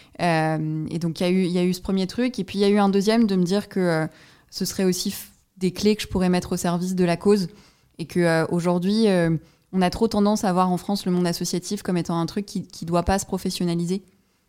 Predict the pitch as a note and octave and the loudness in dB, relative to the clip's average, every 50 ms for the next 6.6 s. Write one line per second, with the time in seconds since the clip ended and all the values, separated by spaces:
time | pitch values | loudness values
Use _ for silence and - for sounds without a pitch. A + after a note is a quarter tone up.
0 | _ _ - - E3+ E3 E3 E3+ E3+ E3 E3+ D#3+ D#3 D#3 D3 D#3 C#3+ - - D#3 | _ _ -12 -10 -6 -2 0 2 2 2 2 2 2 0 0 -2 -4 -4 -4 -2
1 | F3 F3+ F#3 - - B3 A#3 A#3+ - F#3+ F3+ F3 E3+ E3 E3 E3 E3+ - - F3 | -2 0 0 0 0 0 0 0 -2 0 0 2 0 0 0 -2 -2 -2 -4 -4
2 | - F3 F3 - - F3 F3 F#3 F3 F3 F3+ F#3+ F#3+ G3 F#3 E3+ E3 - - F3 | -2 -4 -6 -4 -4 -4 -2 0 0 2 2 2 2 2 0 0 -2 -4 -6 -8
3 | - - D#3+ D#3+ D#3+ E3 D#3+ D#3+ F3+ F#3 G3+ F#3+ D#3+ E3 - - - - - D#3+ | -6 -4 -4 -4 -2 -4 -4 -2 -2 -2 -2 -2 -4 -6 -10 -10 -10 -8 -8 -8
4 | D#3+ E3+ F3 E3+ E3+ F#3 F3+ E3+ E3+ E3 E3 E3 D#3+ E3+ F3 F3+ E3 C#3+ C#3+ C#3+ | -6 -2 -2 0 2 2 2 2 2 0 0 0 -2 -2 -2 -2 -2 -4 -2 -2
5 | D#3 E3 E3 F3 F3+ F3 E3+ F3 F3 F#3 - - - - - E3+ D#3+ D#3+ E3 E3 | -2 -2 -2 0 0 0 0 0 -2 -2 -4 -8 -12 -10 -8 -6 -4 -2 -2 -4
6 | D#3 D3+ D3+ D#3+ D#3+ D#3+ D#3 D#3 D#3+ F3 G3 G#3 | -4 -4 -4 -4 -4 -4 -4 -2 -2 -2 -2 -2